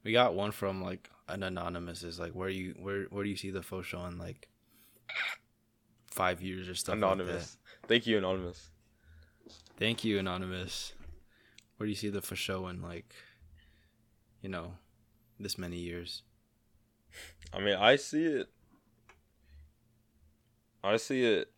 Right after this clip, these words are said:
Speaker 2: Ideally, it'd be, we'd already be at, like, a million. We'd be at a million listens, popping off,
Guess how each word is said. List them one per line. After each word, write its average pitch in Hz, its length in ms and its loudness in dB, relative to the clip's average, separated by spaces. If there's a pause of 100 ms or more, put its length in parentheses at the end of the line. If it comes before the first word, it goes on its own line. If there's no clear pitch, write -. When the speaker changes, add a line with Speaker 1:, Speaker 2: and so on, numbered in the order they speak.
(840)
Speaker 2:
Ideally, 110 600 8
it'd 95 120 2
be, 98 280 2 (640)
we'd 101 220 0
already 101 360 6
be 95 500 0 (1300)
at, 95 280 4
like, 92 500 2 (200)
a 101 100 2
million. 104 600 4 (1600)
We'd 104 160 0
be 110 120 8
at 104 120 12
a 104 60 10
million 104 720 6
listens, 98 840 0 (960)
popping 101 340 6
off, 95 440 4